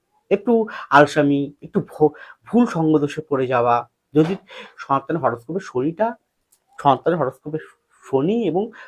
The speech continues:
সন্তানের হাতে যদি শনির স্থান খারাপ থাকে, তাহলে কিন্তু সন্তানের দিকে বেশি করে আপনাকে কেয়ারফুলি থাকতে হবে, যত্নবান। তাহলে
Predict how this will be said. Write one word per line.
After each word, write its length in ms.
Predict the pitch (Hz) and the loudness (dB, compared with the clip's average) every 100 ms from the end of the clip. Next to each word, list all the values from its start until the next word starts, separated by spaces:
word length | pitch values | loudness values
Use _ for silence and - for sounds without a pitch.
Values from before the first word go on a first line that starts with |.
| - | -20
সন্তানের 480 | - 143 135 147 156 | -6 -4 -4 -4 -4
হাতে 300 | 123 117 151 | -6 -4 -2
যদি 120 | 156 | -2
শনির 260 | 131 127 | -4 -8
স্থান 340 | 123 - 120 117 | -8 -6 -6 -8
খারাপ 320 | - 113 107 _ | -8 -8 -8 _
থাকে, 460 | - 104 - 226 285 - _ - | -10 -6 2 2 2 -6 _ -8
তাহলে 320 | 113 120 113 | -6 -4 -6
কিন্তু 640 | - 107 104 - 262 320 - _ _ | -6 -8 -4 0 2 0 -6 _ _
সন্তানের 680 | - - 110 107 107 110 101 | -14 -8 -8 -8 -12 -12 -12
দিকে 280 | 113 113 175 | -6 -2 -4
বেশি 480 | 170 113 - - 160 | -4 -14 -14 -14 -16
করে 400 | - 120 127 190 | -8 -4 2 2
আপনাকে 440 | 185 - - 120 135 _ | 0 -6 -16 -20 -20 _
কেয়ারফুলি 680 | 104 95 98 - 170 269 285 _ _ _ | -8 -8 -8 -6 -2 -2 -2 _ _ _
থাকতে 340 | 117 - - | -12 -12 -12
হবে, 200 | 123 165 | -6 -6
যত্নবান। 600 | - - - 143 110 - - _ _ _ _ _ _ _ _ _ _ _ _ _ _ _ _ _ _ _ _ _ _ _ - | -4 -6 -8 -20 -20 -20 -20 _ _ _ _ _ _ _ _ _ _ _ _ _ _ _ _ _ _ _ _ _ _ _ 2
তাহলে 340 | 139 151 233 | 6 8 6